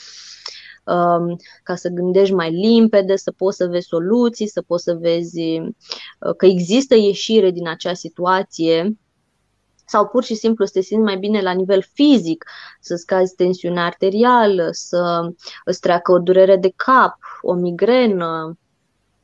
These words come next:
um, sau să te recuperezi mai bine după, după o operație.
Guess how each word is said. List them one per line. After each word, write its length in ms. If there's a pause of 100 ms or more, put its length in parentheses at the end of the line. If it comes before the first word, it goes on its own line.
(640)
um, 760
sau 240
să 100
te 100
recuperezi 480
mai 160
bine 300
după, 640
după 260
o 140
operație. 960